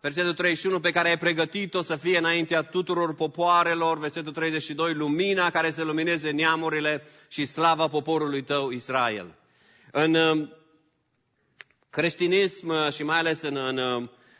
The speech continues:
um, la religiile tradiționale, dar o să, nu numai la religie tradiționale, o să auziți câteodată expresia aceasta în timpul Adventului, „Nunc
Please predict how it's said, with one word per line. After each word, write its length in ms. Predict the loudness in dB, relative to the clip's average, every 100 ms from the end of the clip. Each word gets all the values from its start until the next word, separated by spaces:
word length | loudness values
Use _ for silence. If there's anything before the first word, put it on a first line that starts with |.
| _
um, 580 | 0 2 2 0 -10 -14
la 200 | -2 0
religiile 480 | 2 0 -2 0 -2
tradiționale, 840 | 0 -2 -2 -4 -2 0 0 -2 -4
dar 140 | -6
o 100 | -6
să, 200 | -2 -2 -2
nu 120 | -2
numai 200 | 0 0
la 240 | 0 -2
religie 300 | -2 -4 -6
tradiționale, 580 | -4 -4 -4 -6 -4 -4
o 80 | -4
să 100 | -2
auziți 380 | -2 -2 -4 -4
câteodată 360 | -6 -4 -4 -4
expresia 480 | -8 -4 -4 -2
aceasta 360 | -6 -4 -4 -4
în 100 | -4
timpul 260 | -6 -4 -4
Adventului, 680 | -4 -4 -6 -4 -4 -4 -6 -20 -20 _
„Nunc 760 | -2 4 4 4 0 -8 -14